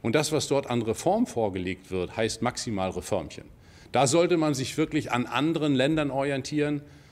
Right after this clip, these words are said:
wahrhaftig nicht unbedingt sozialistisch orientiert wie Großbritannien, Frankreich oder auch die Vereinigten Staaten. Dort gibt es eine Erbschaftssteuerreform, die angemessen ist und die für Deutschland deutlich, deutlich höhere Einnahmen bringen würde.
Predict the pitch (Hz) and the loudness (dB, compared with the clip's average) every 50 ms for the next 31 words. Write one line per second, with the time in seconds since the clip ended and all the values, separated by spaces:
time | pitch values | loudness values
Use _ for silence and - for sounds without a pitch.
0 | - - - - - - 120 107 - - - 147 139 - - - 113 - - 113 | -20 -20 -20 -10 -2 0 0 0 0 0 -4 -4 -4 -6 -4 -6 -4 -4 -4 -4
1 | 107 101 - 131 127 110 107 110 110 101 101 123 113 - 123 117 123 139 120 - | -4 -2 0 0 2 2 2 2 0 0 0 -2 -2 -2 -2 -4 -2 -4 -4 -6
2 | 131 107 110 117 113 113 113 113 110 107 - - 120 113 - - 110 104 98 120 | -8 -6 -4 -2 -2 0 0 0 -2 -2 -2 -2 -2 -2 -4 -6 -8 -4 -2 -2
3 | 117 - - 117 - - 120 120 120 120 110 - - 123 117 117 110 - 104 95 | -2 -2 -4 -6 -4 -2 -2 0 0 -2 -2 -2 -2 -2 -2 -2 0 -2 -2 -2
4 | 107 117 113 110 98 90 - - - - 98 92 98 95 82 - 92 90 - - | -2 -2 0 0 -2 -2 -4 -6 -4 -4 -4 -2 -4 -6 -8 -10 -10 -8 -4 -4
5 | 87 76 - - - - - - - - - - - - - - - - - - | -4 -4 -6 -10 -18 -20 -20 -20 -20 -20 -20 -20 -20 -20 -20 -20 -20 -6 0 2
6 | 120 117 113 - 151 175 170 - 151 151 139 123 120 110 117 123 - - 127 117 | 2 2 2 0 -4 -4 -2 -2 0 0 2 2 2 0 -2 -4 -4 -2 -4 -4
7 | - - - - - 120 113 110 101 107 - - 113 98 95 101 98 107 131 151 | -4 -6 -6 -2 0 0 0 0 -2 -4 -4 -4 -4 -2 -2 -2 0 0 2 2
8 | 156 139 131 127 123 - - 117 113 113 113 120 113 92 101 - - 104 - 104 | 2 0 0 -2 -4 -4 -4 -4 -4 -4 -4 -6 -8 -8 -8 -6 -6 -4 -2 0
9 | 101 104 104 - - 104 98 92 98 92 98 95 - - 98 92 - - - 110 | 0 0 0 -2 -4 -6 -4 -2 0 -2 -2 -2 -4 -6 -8 -8 -6 -2 2 4
10 | 113 120 113 107 104 - - 104 104 92 87 80 78 - - - - - - - | 4 4 2 0 -8 -4 -2 -2 0 0 -2 -4 -4 -8 -18 -20 -20 -16 -8 -4
11 | 104 107 104 95 87 90 85 76 87 85 80 69 67 65 65 - | -2 0 0 0 -2 -4 -6 -6 -6 -6 -6 -8 -10 -12 -14 -14